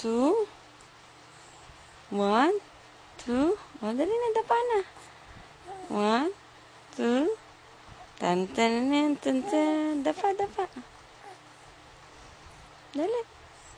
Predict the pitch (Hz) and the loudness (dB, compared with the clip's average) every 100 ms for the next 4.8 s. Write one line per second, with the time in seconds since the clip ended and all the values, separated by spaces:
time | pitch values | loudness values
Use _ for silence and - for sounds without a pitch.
0 | - - - - - - - - - - | -20 -20 -20 -20 -20 -20 -20 -20 -20 -20
1 | - - - - - 453 508 - - - | -20 -20 -20 -20 -20 -20 -20 -20 -20 -20
2 | 440 - 254 294 - - - - - - | -20 -4 -2 -2 -10 -20 -20 -20 -20 -20
3 | - - - - - - - - - - | -20 -20 -20 -20 -20 -20 -20 -20 -20 -20
4 | 170 175 190 196 196 202 220 320 | -16 -10 -4 0 2 2 2 2